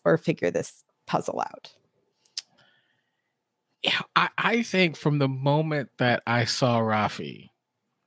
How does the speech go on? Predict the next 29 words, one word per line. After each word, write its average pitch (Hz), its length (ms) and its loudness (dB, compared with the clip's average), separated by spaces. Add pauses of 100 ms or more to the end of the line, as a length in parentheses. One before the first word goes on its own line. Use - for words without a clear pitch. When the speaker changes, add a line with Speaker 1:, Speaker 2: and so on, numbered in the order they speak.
(340)
Speaker 2:
I 127 80 6
was 131 120 4
kinda 127 200 0
like, 117 200 0
"All 120 100 0
right, 104 120 2
where 110 160 2
are 120 40 4
we 117 120 2
going 87 280 -6
with 80 140 -14
this?" 67 220 -12
'Cause 131 160 -2
Speaker 1:
Mm-hmm. 131 100 -2
Speaker 2:
again, 117 340 0
I'm 120 120 -4
not 127 160 2
gonna 127 180 0
lie, 82 180 -10
she's 113 340 -8 (580)
probably 113 280 0
not 110 300 2
in 107 40 -2
my 113 140 2
top 107 320 -2 (640)
ten 110 240 2
favorite 104 300 -2
characters. - 560 -4 (640)
Um, 107 560 -2